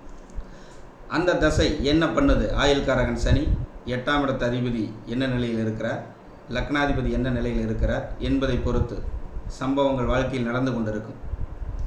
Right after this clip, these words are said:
இது எல்லாம் அனைத்தும் லக்கணப்படி நடந்து கொண்டிருக்கும். வாழ்க்கையை முடிப்பதும் அந்த லக்கணம் தான். லக்கணப்படி நடக்கக்கூடிய அந்த தசாபுத்திகளே நிர்ணயிக்கும். சம்பவங்களை நடத்துவது லக்கணம் தான், லக்கணப்படி அந்த கிரகங்கள் தான்.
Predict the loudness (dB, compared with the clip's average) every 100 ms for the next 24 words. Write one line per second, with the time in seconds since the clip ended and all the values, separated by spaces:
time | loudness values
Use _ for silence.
0 | -4 -4 -2 0 2 2 4 2 2 2
1 | 4 2 2 0 0 0 0 0 -2 -2
2 | -2 -2 0 0 -2 -6 -12 -6 -2 -2
3 | -2 -10 -10 -10 -14 -16 -10 -2 0 2
4 | 2 2 2 0 0 0 0 2 2 0
5 | 0 0 0 0 -2 -2 -2 0 -2 0
6 | 0 2 0 -2 -2 -2 0 0 -2 -2
7 | -4 -6 -2 -2 -2 -4 -2 0 0 2
8 | 2 2 0 0 0 2 4 4 4 2
9 | 0 -4 -8 -6 -2 -2 -2 -4 -4 -2
10 | 2 4 4 6 4 4 2 2 4 4
11 | 2 2 2 2 0 -2 -6 -10 -12 -8
12 | -6 0 2 2 2 0 0 -2 -2 0
13 | 0 0 0 0 0 0